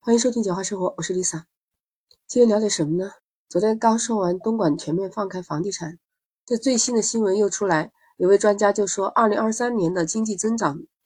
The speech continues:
毫无疑问，房地产将作为经济增长中的男主角。他说，明年贡献中国经济增长排名第一的力量就是房地产。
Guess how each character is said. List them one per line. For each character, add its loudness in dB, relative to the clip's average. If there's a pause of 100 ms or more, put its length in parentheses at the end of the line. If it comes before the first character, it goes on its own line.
毫 6
无 4
疑 2
问， 2
房 2
地 6
产 0
将 -2
作 2
为 6
经 -4
济 -6
增 0
长 0
中 -2
的 0
男 -2
主 -2
角。 -4 (800)
他 -2
说， 4 (320)
明 2
年 2
贡 0
献 2
中 -2
国 2
经 -2
济 -6
增 0
长 0
排 -4
名 2
第 -4
一 2
的 0
力 2
量 0
就 -4
是 -8
房 -4
地 -2
产。 -8